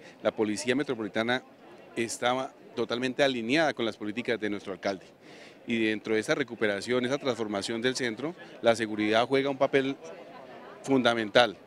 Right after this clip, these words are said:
Y es por eso que hemos priorizado, eh, también en, en tema de seguridad el centro de la ciudad.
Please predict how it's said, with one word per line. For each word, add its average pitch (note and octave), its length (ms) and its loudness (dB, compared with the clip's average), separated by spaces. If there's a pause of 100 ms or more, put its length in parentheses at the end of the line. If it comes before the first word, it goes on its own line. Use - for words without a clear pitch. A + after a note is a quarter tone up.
(460)
Y A2 100 2
es A2 100 0
por C3 200 4
eso C3 200 2
que C3 100 2
hemos B2+ 180 -2
priorizado, B2+ 680 4 (280)
eh, A#2+ 240 -6
también A2 300 2
en, C3 200 0
en C3 160 -6
tema A#2+ 200 2
de C#3 60 2
seguridad A#2 520 2
el A2+ 140 -2
centro A#2 240 -6
de B2 60 0
la A2+ 40 -2
ciudad. C3 300 -2